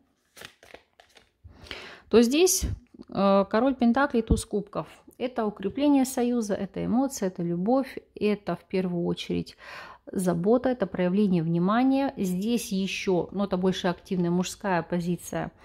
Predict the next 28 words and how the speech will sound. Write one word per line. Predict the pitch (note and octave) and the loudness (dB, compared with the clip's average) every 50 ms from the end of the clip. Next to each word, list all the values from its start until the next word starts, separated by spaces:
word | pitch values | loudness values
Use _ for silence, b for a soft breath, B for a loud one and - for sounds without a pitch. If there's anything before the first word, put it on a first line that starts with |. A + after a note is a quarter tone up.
| B B B B B B | B B B B B B
акцент | - - - - - G#3+ F#3 F#3 - - | -14 -14 -10 -2 0 0 0 0 0 -2
на | G#3 G#3 | -2 -2
продолжение | - G3 F#3 F#3 F3 F3+ F3+ F#3+ F#3 E3+ F3 E3 | 0 -2 0 0 0 0 2 2 2 4 2 2
рода. | D#3+ E3 E3 D#3+ F3+ G#3 A#3+ B3 A#3 - | 0 -2 -2 -2 -2 -2 -2 -4 -6 -6
То | F3+ | -8
есть | F3+ E3 | -8 -6
здесь | E3+ F3 E3+ - | -4 -4 -2 -2
мужчины | F3 E3 - - - G#3 A#3 A#3+ | -2 -2 -2 -4 -2 0 2 2
будут | A3 G#3 G#3+ G#3 G3+ - | 2 0 0 -2 -4 -2
бу-, | F3 F3+ F3+ F3+ | -2 -2 -2 -2
в | F3+ F#3+ | -2 -4
этом | G3 - G3 F#3 F#3+ | -4 -2 0 -2 -2
очень | F#3+ - - F3+ F3 | -2 -2 -4 -6 -4
заинтересованы. | F#3+ F#3 F3+ F3+ - F#3 F3+ F#3 - - F#3 F3+ F3+ F3+ F3+ F3 - B B B B B B B B B B B B B B _ | -2 -2 -2 -2 -2 -4 -6 -8 -6 -6 -6 -4 -2 -2 -4 -4 -6 B B B B B B B B B B B B B B _
Ну | - G#3 A#3+ C4 C#4+ C#4+ | -2 4 6 6 6 6
и | C#4 | 4
вообще-то, | C#4 C4+ C#4 - - E4+ - A#3+ | 2 0 -2 0 -2 0 0 2
знаете, | A#3+ A#3 B3+ C4+ C4 - A#3+ | 2 2 2 0 0 -2 -4
как, | A#3 - A3 G3+ - - - - | -4 -4 -8 -8 -8 -10 -8 -4
эм, | G#3+ G#3 G#3 G#3 G#3 G3 G#3 G3+ F#3 F3+ E3 B B B B B B B B B B B B B B B B B B B B B B _ _ _ _ _ B B B B B B B B B B B | -2 0 0 0 2 2 2 2 2 0 -2 B B B B B B B B B B B B B B B B B B B B B B _ _ _ _ _ B B B B B B B B B B B
проверка | - G3 G#3 A3 D4+ F4 - - - - | 0 0 0 2 2 -2 -2 -2 -8 -6
отношений | - A#3 A3 - - A3 G3+ - - - C#4+ C#4 C#4 C#4 C4+ | -6 -6 -10 -6 -6 -4 -2 -2 -2 0 0 2 4 4 4
на | B3 A#3 A#3+ | 4 4 2
прочность. | A#3+ - - G#3 G3 F#3 E3 - - - - F#3 - - - - - - - _ _ _ _ - | 0 -2 -4 -2 -2 -2 -2 -4 -6 -14 -12 -12 -12 -12 -12 -16 -18 -20 -20 _ _ _ _ -18
Потому | - - F#3+ G3 G#3+ A#3+ A3+ | -8 -2 0 2 4 4 2
что | - - - G3 | 2 -2 -6 -6
здесь | F#3+ F#3+ G3 G#3 G3 | -4 -2 -2 -2 0
будет | F3+ F3 E3+ D#3+ | 0 -2 -2 -4